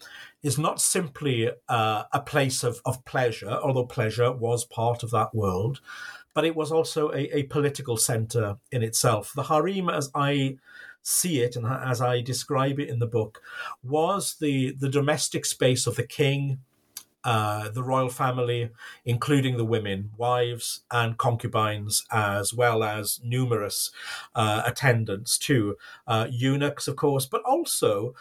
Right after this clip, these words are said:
uh, men who were part of the royal family, who had royal blood within them, uh, as well. And really, if you think of the Persian Empire,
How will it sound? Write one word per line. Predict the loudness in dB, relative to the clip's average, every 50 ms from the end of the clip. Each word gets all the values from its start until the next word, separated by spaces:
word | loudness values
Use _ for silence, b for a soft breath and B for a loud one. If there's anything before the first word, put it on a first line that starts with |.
| B B B B _
uh, | 2 2 2 2
men | 0 -2 0 0 0 2 0 0
who | 0 0 0 0
were | 2 2 2 0
part | 0 -2 0 0 0 0 -2 -4
of | -2 0
the | 0 2
royal | 2 2 2
family, | 2 0 0 0 0 0 -2 0 -2
who | -2 0 0
had | 0 0 0 0 0
royal | 2 4 4 4 2
blood | 0 0 0 0 0 0 -4 -10 -12 _
within | -2 -2 2 2 2 2 2 0
them, | 0 0 0 -2 -4 -6 -4 -2
uh, | 0 0 2 0 0
as | -2 -2 -2
well. | 0 2 2 2 2 0 -4 B B B B B B B B B
And | 0 0 2 2
really, | 0 0 0 0 0 2 2 2 0 -4 -2
if | -2 -2 0 2 0
you | -2
think | -2 2 2 2 0 0 -4 -10 -10 -4
of | -2 0 0 0 0 -4
the | -8 -10
Persian | -8 -2 0 0 0 0 -2 -2 -2 0
Empire, | 0 0 -2 -4 -2 0 0 0 0 0 -4 -8 -10 -12